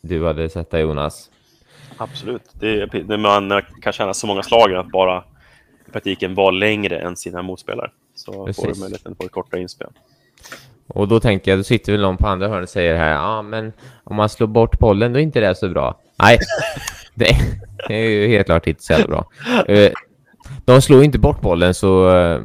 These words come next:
Speaker 1: liksom, det är ju en gång var tredje år eller vad det blir,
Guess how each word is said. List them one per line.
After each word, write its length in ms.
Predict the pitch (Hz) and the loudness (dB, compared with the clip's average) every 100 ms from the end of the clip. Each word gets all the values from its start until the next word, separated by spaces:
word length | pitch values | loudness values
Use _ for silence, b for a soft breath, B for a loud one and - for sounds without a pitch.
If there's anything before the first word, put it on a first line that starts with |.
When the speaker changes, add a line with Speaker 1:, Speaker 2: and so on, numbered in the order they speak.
| - | -8
Speaker 1:
liksom, 440 | 76 95 90 82 - - - - | -6 -2 -2 -2 -8 -18 -20 -2
det 60 | 101 | 0
är 40 | |
ju 100 | 95 | 2
en 180 | 90 87 | 2 0
gång 160 | 87 | 0
var 100 | 80 | 0
tredje 340 | 80 - 87 95 | -2 -2 0 2
år 140 | 101 | 2
eller 140 | 90 80 | 2 2
vad 120 | 80 | 0
det 60 | |
blir, 240 | 76 71 | -2 -4